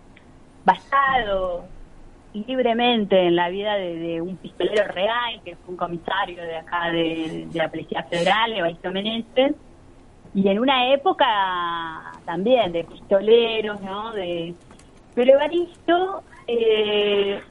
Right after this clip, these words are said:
tiene, además de, de esa corpulencia y esa también vulnerabilidad,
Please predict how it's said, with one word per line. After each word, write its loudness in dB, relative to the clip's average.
tiene, 6
además -2
de, 0
de -8
esa -2
corpulencia 0
y -6
esa 2
también 0
vulnerabilidad, -2